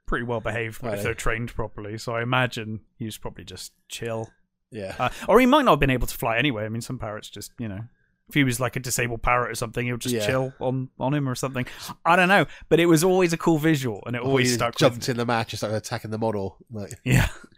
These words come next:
Speaker 2: <laughs>
Speaker 1: Like,
Speaker 2: Scott
Speaker 1: uh, like the snake.
Speaker 2: Yeah.
Speaker 1: Yeah.
Speaker 2: Oh, I'm glad they didn't fight 'cause that snake would have probably had the bird, wouldn't it?
Speaker 1: I would have thought so, yeah.
Speaker 2: Yeah. Now, that would have been shocking. So following that, we've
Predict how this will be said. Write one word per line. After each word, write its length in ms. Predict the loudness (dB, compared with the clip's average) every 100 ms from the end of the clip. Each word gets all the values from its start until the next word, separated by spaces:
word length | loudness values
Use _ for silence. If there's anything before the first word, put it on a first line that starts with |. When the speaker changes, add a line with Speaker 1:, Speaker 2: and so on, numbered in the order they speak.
| _
Speaker 2:
<laughs> 460 | _ _ _ -20 0
Speaker 1:
Like, 200 | 4 4
Speaker 2:
Scott 240 | 4 2 2 -6
Speaker 1:
uh, 40 | 2
like 180 | 2 2
the 60 |
snake. 460 | 0 2 0 -4 -16 -20 -8
Speaker 2:
Yeah. 240 | -2 -2 -4 _ -6
Speaker 1:
Yeah. 220 | -4 -4 -6 -18 -20 -14
Speaker 2:
Oh, 180 | -10
I'm 60 | -4
glad 160 | -2 -2
they 80 | -2
didn't 200 | -4 -6
fight 240 | -4 -4
'cause 140 | -8 -10
that 140 | -10
snake 240 | -8 -10
would 60 | -12
have 60 | -14
probably 140 | -14
had 100 | -14
the 60 | -14
bird, 240 | -12 -12
wouldn't 180 | -12 -14
it? 100 | -12 -2
Speaker 1:
I 140 | 0
would 140 | 0 -2
have 100 | -6
thought 200 | -10 -10
so, 140 | -12
yeah. 180 | -12 -16 -18
Speaker 2:
Yeah. 180 | -20 -20 -20 -20 -20 -20 -20 _ -12
Now, 60 | -8
that 80 | -8
would 60 |
have 60 | -8
been 100 | -12
shocking. 360 | -10 -10 -10
So 240 | -8 -8 -8
following 300 | -6 -2 -2
that, 240 | -2 -4 -6
we've 220 | -8 -10